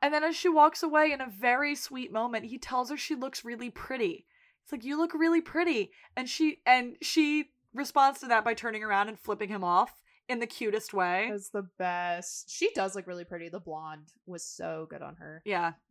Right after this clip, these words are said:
Speaker 1: Uh, so Sammy, b-, having discovered that she was abandoned, gets on the roof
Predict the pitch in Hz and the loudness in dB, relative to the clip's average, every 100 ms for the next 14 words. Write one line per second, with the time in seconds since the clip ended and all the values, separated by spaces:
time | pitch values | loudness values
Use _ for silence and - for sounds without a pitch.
0 | _ 233 220 214 - - 254 233 226 - | _ 4 6 6 0 -2 2 2 2 -6
1 | _ - 302 269 262 247 285 - - - | _ -6 0 2 2 -2 -4 -12 -10 0
2 | 226 214 214 220 226 208 214 220 - 226 | 4 4 2 -2 0 2 2 -2 -4 -4
3 | 214 214 196 190 185 196 240 226 277 262 | -2 0 0 0 -4 -4 -4 -2 -4 -4
4 | 226 180 214 285 - | -6 -2 0 -2 -8